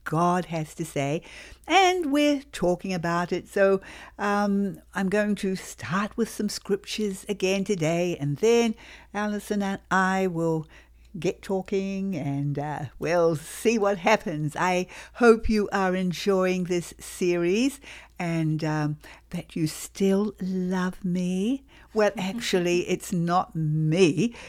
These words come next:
Speaker 1: It's what God wants us to know. And, um, I have to, uh, you know, say that, I, I mean, I have been learning as I have go-, been going into these scriptures too.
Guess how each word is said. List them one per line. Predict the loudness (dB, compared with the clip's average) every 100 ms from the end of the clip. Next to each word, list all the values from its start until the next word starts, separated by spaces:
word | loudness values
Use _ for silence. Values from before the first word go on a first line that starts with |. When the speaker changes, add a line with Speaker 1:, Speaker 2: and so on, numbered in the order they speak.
| -20 _ _ 0
Speaker 1:
It's | 0 0 -10 -12 -10
what | -2 -2 -2 -6 -6 -4
God | 2 6 8 8 4
wants | -4 -6 -6
us | -6 -6
to | -2 0
know. | 2 0 2 4 4
And, | 2 2 0 0
um, | 0 0 -4 -10 -18 -14 -2
I | 2 2
have | 2 0 0 -10
to, | 0 2 2 0 -4 -20 -6
uh, | -2 0 -2 -8 -8
you | -2 2
know, | 2 0
say | -4 -4 0 2 4 4 2
that, | 0 0 -2 -4
I, | -6 -4
I | -4
mean, | -2 -2 -4
I | -4 -4
have | -4 -4 -4 -4
been | -4 -2 -2
learning | -2 0 0 0 0
as | -4
I | -4 -4
have | -6
go-, | -6 -6 -6
been | -4 -4
going | -2 -2 0
into | -2 -4
these | -4 -4 -4
scriptures | -4 -4 -4 -8 -8
too. | -8 -6 -6